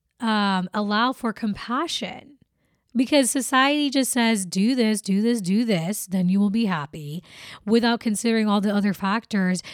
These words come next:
And so then when we don't meet that expectation, we feel like failures.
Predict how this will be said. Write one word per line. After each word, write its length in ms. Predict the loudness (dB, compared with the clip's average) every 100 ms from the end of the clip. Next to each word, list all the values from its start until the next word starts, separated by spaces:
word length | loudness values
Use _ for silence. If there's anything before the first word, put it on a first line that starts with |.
| -6
And 200 | -2 0
so 100 | 0
then 140 | 2
when 120 | 2
we 80 | 4
don't 240 | 4 4 4
meet 300 | 4 2 4
that 240 | 4 4
expectation, 840 | 2 0 -2 -2 -4 -2 0 2 2
we 100 | 0
feel 240 | 0 0
like 160 | 0 -4
failures. 1040 | -4 -2 0 0 0 -2 -2 -4 -6 -12